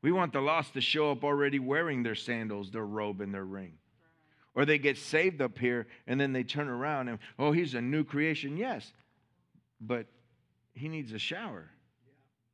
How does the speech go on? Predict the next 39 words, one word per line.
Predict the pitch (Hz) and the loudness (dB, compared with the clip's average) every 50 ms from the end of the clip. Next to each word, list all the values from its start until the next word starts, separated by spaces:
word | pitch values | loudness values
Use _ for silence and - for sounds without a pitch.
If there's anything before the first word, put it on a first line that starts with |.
| _ _ _ _ _ _ _ _ _ | _ _ _ _ _ _ _ _ _
He | - 135 | -12 -8
needs | 147 156 151 139 - | -6 -6 -8 -8 -8
to | 131 | -6
be | 127 127 127 127 | -4 -2 -2 -2
washed | 120 131 170 202 175 123 - - - | -2 -2 -2 -2 -2 -2 -4 -6 -6
in | 123 120 | -6 -6
the | 117 113 | -4 -4
water | 113 127 151 160 143 127 117 | -4 -4 -4 -4 -4 -6 -6
of | 110 104 | -6 -6
the | 104 | -6
word. | 104 127 170 180 139 104 90 - - - - - - | -4 -4 -4 -4 -4 -6 -10 -14 -20 -20 -20 -12 -6
He | 156 | -4
needs | 190 208 190 - | -4 -4 -4 -4
to | - 165 | -6 -2
renew | 156 147 147 147 143 147 147 139 | 0 2 2 2 2 0 0 0
his | 131 117 110 | -2 -2 -4
mind. | 123 151 185 208 170 110 90 92 - _ _ - - _ _ - | -6 -6 -6 -6 -8 -10 -12 -16 -20 _ _ -20 -20 _ _ -4
We | 180 | -2
need | 226 220 170 | -2 0 0
to | 147 131 | 0 0
be | 127 120 | 0 -2
patient | 110 - 175 185 226 220 - - 139 - 110 | -2 -4 -4 -4 -4 -4 -6 -6 -6 -6 -6
with | 110 95 98 | -6 -6 -6
them. | 101 92 87 85 82 - _ _ - _ _ _ - - _ _ | -8 -8 -10 -12 -16 -20 _ _ -20 _ _ _ -20 -20 _ _
He | - 160 190 | -8 -6 -6
still | - - - 202 185 | -6 -6 -4 -4 -4
smokes. | 156 - - 151 190 226 185 110 - - | -4 -6 -6 -4 -4 -4 -4 -4 -6 -8
He | 123 | -8
still | 107 - - 151 143 | -8 -6 -4 -2 -2
drinks. | 131 113 139 180 190 139 107 - | -2 -4 -6 -8 -8 -8 -8 -8
He | 113 107 | -8 -10
still | - - 143 135 | -8 -6 -6 -6
cusses. | - - - 175 175 - - 110 95 - - - _ _ _ _ _ _ _ _ - _ - - _ _ _ _ _ _ _ _ _ _ _ _ _ _ _ _ _ _ _ _ _ _ _ _ _ _ _ _ _ _ | -6 -8 -12 -14 -14 -14 -14 -14 -14 -16 -16 -20 _ _ _ _ _ _ _ _ -20 _ -20 -20 _ _ _ _ _ _ _ _ _ _ _ _ _ _ _ _ _ _ _ _ _ _ _ _ _ _ _ _ _ _
You | - 135 147 | -8 -6 -6
think | 208 214 185 135 113 123 | -4 -6 -6 -6 -4 -2
God's | 127 113 123 143 135 139 | 0 0 0 0 -2 -4
up | 135 135 | -4 -4
there | 127 113 | -4 -4
going, | 123 147 | -6 -8